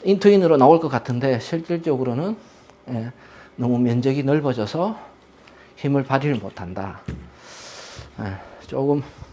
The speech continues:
조금이 아니고 많이 어려운 동작인데, 요런 부분들을 조금 상상하시면서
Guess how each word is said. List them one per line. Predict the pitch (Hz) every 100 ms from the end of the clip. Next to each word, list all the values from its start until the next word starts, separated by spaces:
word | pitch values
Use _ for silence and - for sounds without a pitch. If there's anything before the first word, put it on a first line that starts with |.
| - - - - - - - 175
조금이 | 233 214
아니고 | 175
많이 | 127 131
어려운 | 190 240 208 143
동작인데, | 120 110 110 107 123 123 92 - - - _ - - _ - - - - - - -
요런 | 147 180
부분들을 | 180 180 165 143 135
조금 | 143 143 143
상상하시면서 | 135 127 139 151 196 - 214 135 110 92